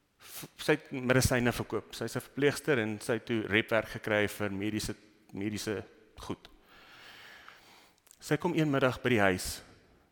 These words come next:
Andre se ma is daar en hulle kyk na die kinders en, eh,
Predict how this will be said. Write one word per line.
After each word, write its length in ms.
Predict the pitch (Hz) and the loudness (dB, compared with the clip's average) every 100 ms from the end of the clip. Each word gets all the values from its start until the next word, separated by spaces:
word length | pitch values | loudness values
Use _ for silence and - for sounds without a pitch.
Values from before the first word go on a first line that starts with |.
| _ _ _ - | _ _ _ -8
Andre 360 | 98 117 131 | -2 2 4
se 140 | 131 110 | 4 2
ma 380 | 104 107 113 | 2 2 2
is 120 | 117 113 | 0 2
daar 240 | 131 143 | 4 4
en 100 | 110 | 2
hulle 160 | 95 101 | 0 0
kyk 240 | 120 107 | -2 -4
na 80 | 107 | -6
die 120 | 104 | -4
kinders 500 | 151 165 175 - - - _ _ _ _ _ _ - | -2 -2 -4 -4 -8 -10 _ _ _ _ _ _ -8
en, 340 | 101 104 101 | -4 -2 0
eh, 240 | 101 104 | 0 0